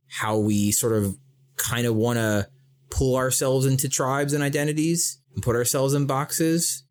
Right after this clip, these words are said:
And when things start to be associated with that, then you become that.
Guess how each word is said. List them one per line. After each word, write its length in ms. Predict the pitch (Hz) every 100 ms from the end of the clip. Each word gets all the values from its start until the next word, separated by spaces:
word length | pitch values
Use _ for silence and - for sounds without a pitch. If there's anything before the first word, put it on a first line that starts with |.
| -
And 180 | 110 107
when 120 | 104
things 400 | - 117 127 123
start 220 | 135 127
to 60 | 123
be 140 | 120
associated 560 | 113 - 110 - 135 131
with 160 | 147
that, 320 | 147 147 117
then 240 | 110 110 110
you 480 | 107 117 117 117 127
become 440 | 127 - 131 143
that. 300 | 107 - 53